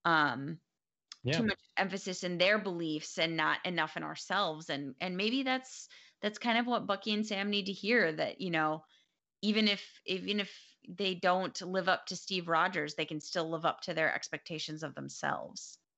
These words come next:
Speaker 1: 'Cause he's, at the end of the day, he was just a man.
Speaker 2: Yeah. I mean, and that's why, like, Superman and Captain America, um,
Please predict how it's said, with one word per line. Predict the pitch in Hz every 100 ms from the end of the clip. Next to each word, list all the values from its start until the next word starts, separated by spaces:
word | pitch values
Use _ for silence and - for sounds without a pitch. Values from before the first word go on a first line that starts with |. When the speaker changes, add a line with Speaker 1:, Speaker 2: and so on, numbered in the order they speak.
| _ _ -
Speaker 1:
'Cause | 214
he's, | 208 185 - -
at | 185
the | 202
end | 214
of | 208
the |
day, | 247 269
he | 202 175
was | 175 180 185
just | 175 -
a | 190
man. | 202 240 170 - _ _ _ _ -
Speaker 2:
Yeah. | 127 135 135 117 98 _ _ _ - 175
I |
mean, | 165 175 170
and | 165 175
that's | 214 -
why, | 214 180 165
like, | 151 143 120 110 - _ _ _ _ _ -
Superman | - 147 131 123 120 117 113 117
and | 120 110
Captain | 120 110 - 110
America, | 107 107 107 - 104 101 98
um, | 98 120